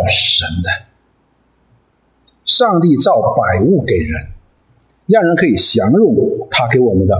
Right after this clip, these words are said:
恩赐，能够保持我们生命的旺盛，生命的延续。但是我们是否为着神的荣耀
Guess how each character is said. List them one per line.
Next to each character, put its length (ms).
恩 140
赐， 220
能 120
够 120
保 260
持 160
我 160
们 460
生 320
命 180
的 80
旺 220
盛， 200
生 340
命 280
的 80
延 240
续。 280
但 120
是 120
我 120
们 140
是 260
否 140
为 280
着 140
神 220
的 80
荣 320
耀 80